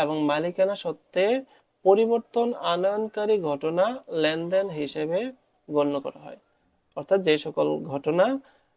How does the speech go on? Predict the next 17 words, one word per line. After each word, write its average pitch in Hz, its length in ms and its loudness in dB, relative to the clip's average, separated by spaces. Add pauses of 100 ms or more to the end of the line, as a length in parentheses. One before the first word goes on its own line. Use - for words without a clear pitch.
(160)
হিসাব, 180 420 6 (340)
এই 151 140 4
যে 147 100 0
সম্পদ, 175 480 4
দায়, 160 200 6
মালিকানা 160 420 -2
সত্ত্বের 160 340 -6
উপর 160 200 -8
পরিবর্তন 165 520 -8
আনবে, 160 380 -4 (380)
ওই 165 100 0
সকল 147 400 2 (440)
ঘটনাগুলোকেই 160 1000 -2
লেনদেন 143 540 -4
বলা 135 180 0
হয়। 131 200 -12 (600)
নিচে 202 340 6